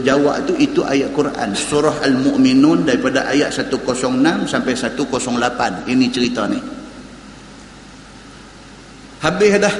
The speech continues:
try minta tolong penjaga neraka tak boleh, minta tolong dekat bos kepada malaikat jaga neraka, malaikat Malik pun tak lepas. Nak minta direct dengan Tuhan pun tak jadi. Tuhan kata apa? "Hampa duduklah dalam neraka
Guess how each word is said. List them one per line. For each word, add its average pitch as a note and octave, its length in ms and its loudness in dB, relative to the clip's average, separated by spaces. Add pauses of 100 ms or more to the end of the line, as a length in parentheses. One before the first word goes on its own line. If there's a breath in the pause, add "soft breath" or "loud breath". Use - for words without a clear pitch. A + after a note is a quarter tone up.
try F3 260 2
minta F3 320 0
tolong F3 320 2
penjaga E3 400 2
neraka E3 400 0
tak - 160 -2
boleh, E3+ 480 2
minta D#3 320 0
tolong E3 320 2
dekat D#3 320 -2
bos F3 320 0
kepada D#3+ 320 2
malaikat D#3+ 480 0
jaga D#3+ 320 0
neraka, D#3+ 480 0
malaikat D#3 400 0
Malik D#3+ 480 0
pun D#3 160 0
tak G#2+ 160 0
lepas. F3 300 -2 (440 loud breath)
Nak F3 160 4
minta F3+ 320 0
direct E3+ 400 0
dengan E3+ 320 2
Tuhan E3 400 2
pun G3+ 160 4
tak - 160 0
jadi. F3+ 480 0
Tuhan F3 320 2
kata F#3 320 0
apa? B3 140 2 (340 loud breath)
"Hampa E3 240 2
duduklah F3 400 2
dalam D#3 320 2
neraka D3+ 400 0